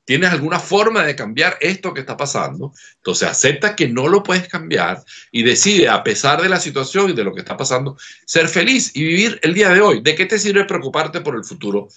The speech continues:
si no lo puedes resolver? ¿Lo puedes resolver ahora? No. Entonces decide estar feliz hoy con lo que tienes, con lo que eres en este momento, hoy, y además dar gracias. La psicología positiva ha estudiado el agradecimiento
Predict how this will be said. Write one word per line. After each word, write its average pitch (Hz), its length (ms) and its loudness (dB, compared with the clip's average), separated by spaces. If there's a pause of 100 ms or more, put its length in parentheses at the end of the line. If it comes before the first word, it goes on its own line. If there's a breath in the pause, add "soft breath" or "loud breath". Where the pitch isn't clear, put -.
(100)
si 101 140 -8
no 98 120 0
lo 113 160 0
puedes 110 220 2
resolver? 73 440 -8 (340)
¿Lo - 100 -10
puedes 127 160 2
resolver 156 280 4
ahora? 185 320 0 (300 loud breath)
No. - 320 0
Entonces 104 340 -10
decide 135 320 0
estar 139 220 -2
feliz 139 400 -4
hoy 139 360 4 (360 loud breath)
con 120 180 2
lo 110 100 4
que 95 140 -4
tienes, 113 600 -4 (280)
con 95 160 -8
lo 95 140 -4
que 131 240 0
eres - 440 -8
en 98 180 -8
este 135 300 -4
momento, 110 500 -8
hoy, 196 200 2 (300 loud breath)
y 123 100 0
además 123 400 2
dar 123 180 0
gracias. 95 380 -2
La 110 380 -2
psicología 127 400 0
positiva 180 380 2
ha 165 40 2
estudiado 160 360 0
el 156 180 -4
agradecimiento 107 880 -4